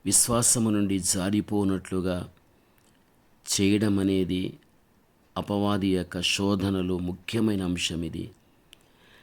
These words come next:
సందేహము వచ్చినప్పుడు సరిగా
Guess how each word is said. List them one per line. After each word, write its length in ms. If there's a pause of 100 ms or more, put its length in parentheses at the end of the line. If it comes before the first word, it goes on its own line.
(120)
సందేహము 720
వచ్చినప్పుడు 880 (640)
సరిగా 680